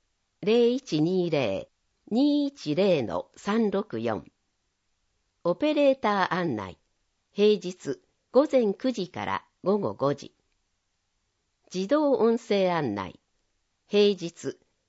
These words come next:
土曜日、日曜日、祝日、二十四時間受付。防犯アプリ、茨城ポリスをご活用ください。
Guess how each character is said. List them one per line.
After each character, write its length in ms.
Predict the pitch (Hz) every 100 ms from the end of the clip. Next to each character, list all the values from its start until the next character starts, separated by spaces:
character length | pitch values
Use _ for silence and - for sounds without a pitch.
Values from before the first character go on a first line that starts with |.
| _ -
土 120 | 185
曜 320 | 277 277 170
日、 200 | 110 107
日 340 | 156 156 - 214
曜 260 | 196 147
日、 220 | 101 92 _ -
祝 320 | - - 175
日、 380 | 151 143 - - _ _ _ _ _ _ -
二 180 | 254 302
十 220 | 262 180
四 160 | 156
時 140 | 175 254
間 300 | 156 120 101
受 240 | 120 127
付。 420 | - - - - _ _ _ _ _ _ _ _ _ _ _ _ _ _ _ _ -
防 280 | 202 311
犯 300 | 277 262 226
ア 120 | 202 233
プ 180 | 127
リ、 220 | - - _ _ -
茨 340 | 180 285 311
城 200 | 311 -
ポ 140 | 233 208
リ 120 | 113
ス 260 | - - - _ _ -
を 140 | 135
ご 140 | 147
活 280 | 151 214 -
用 240 | 180 160 170
く 120 | -
だ 140 | 123
さ 220 | - 117
い。 100 | 90